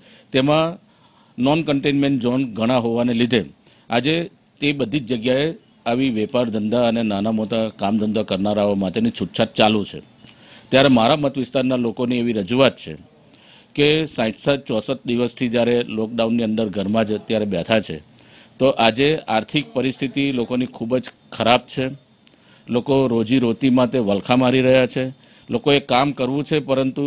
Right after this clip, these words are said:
એ કામ કરી શકતા નથી. નોન ક્લસ્ટર એરિયાની અંદર પોતાના ધંધા, ધંધા, દુકાન કે એવું કંઈક આવેલું છે,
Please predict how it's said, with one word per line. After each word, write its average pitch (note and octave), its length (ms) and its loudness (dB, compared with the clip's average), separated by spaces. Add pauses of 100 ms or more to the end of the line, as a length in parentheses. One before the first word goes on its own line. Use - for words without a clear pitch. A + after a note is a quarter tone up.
(140)
એ A2 40 0 (120)
કામ A#2 160 -2 (100)
કરી A#2+ 240 -4
શકતા C3+ 320 0
નથી. C#3+ 320 -2 (360)
નોન C3 240 4
ક્લસ્ટર C#3 440 -2
એરિયાની C#3 400 0
અંદર C#3 280 -2
પોતાના C3 420 0 (200)
ધંધા, A2 360 -4 (160)
ધંધા, A#2 400 2
દુકાન B2 360 0 (640)
કે D3+ 100 4 (140)
એવું C3 180 0
કંઈક C3+ 200 0
આવેલું B2+ 420 2
છે, C#3 80 0